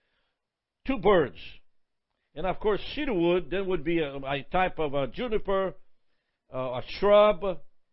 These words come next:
And, uh, and of course, scarlet is a red thread. And hyssop is a plant that, uh, were used to, uh, to sprinkle, uh, blood on people or, or water. So you have five items. And, uh,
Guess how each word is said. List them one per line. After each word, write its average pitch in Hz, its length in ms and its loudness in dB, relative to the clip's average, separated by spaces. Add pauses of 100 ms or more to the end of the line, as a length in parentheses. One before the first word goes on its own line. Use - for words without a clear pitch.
(580)
And, 147 300 -4
uh, 139 260 0
and 147 120 -4
of 151 160 -4
course, 151 240 0 (160)
scarlet 196 440 0
is 139 140 -6
a 127 140 -2
red 135 420 -2
thread. 190 520 -2 (580)
And 165 140 -4
hyssop - 440 4
is 175 140 0
a 175 100 0
plant 202 480 0
that, 170 200 0 (540)
uh, 147 220 -2
were 156 180 4
used 165 440 -2
to, 127 180 -8 (560)
uh, 110 300 -10 (140)
to 147 80 -10 (120)
sprinkle, 165 680 -4
uh, 110 160 -10 (120)
blood 170 320 4
on 131 160 -4
people 165 420 -4
or, 123 340 -4
or 123 240 -4
water. 127 420 4 (840)
So 196 60 -2
you 185 80 0
have 196 260 2
five 226 280 4
items. 185 440 0 (1000)
And, 151 260 -2
uh, 127 300 2